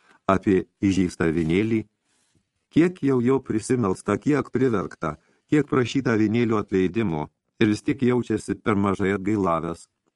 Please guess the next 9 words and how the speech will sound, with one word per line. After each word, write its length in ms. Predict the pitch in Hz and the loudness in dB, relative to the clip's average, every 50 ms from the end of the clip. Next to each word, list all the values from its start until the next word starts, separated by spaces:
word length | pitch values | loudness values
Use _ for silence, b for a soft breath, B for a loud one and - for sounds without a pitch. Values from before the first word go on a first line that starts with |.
| _ _ _ _ _ _ 110 | _ _ _ _ _ _ 2
O 60 | 107 - | 4 4
dabar 280 | 110 101 107 127 123 104 | 4 2 2 0 0 2
vėl 200 | 101 110 113 110 - | 2 2 2 0 -2
pasižadėjęs 640 | 98 - - 85 82 90 85 85 92 98 101 - 101 | -4 -6 -4 -2 0 0 2 2 2 2 0 0 -2
nugalabyti 600 | 87 87 90 87 92 92 90 92 - - 101 98 | 0 2 2 2 2 2 0 -2 -4 -2 -2 -2
išdaviką. 520 | 90 87 104 101 90 76 - - 78 78 - _ _ _ _ _ _ _ _ _ _ _ _ - | 0 0 0 0 0 0 -2 -2 -2 -2 -4 _ _ _ _ _ _ _ _ _ _ _ _ 2
Taip 240 | 117 123 123 123 139 | 2 2 2 2 2
ir 80 | 135 135 123 | 2 4 4
reikia. 360 | 139 143 143 - 120 95 | 2 2 0 -2 -2 -4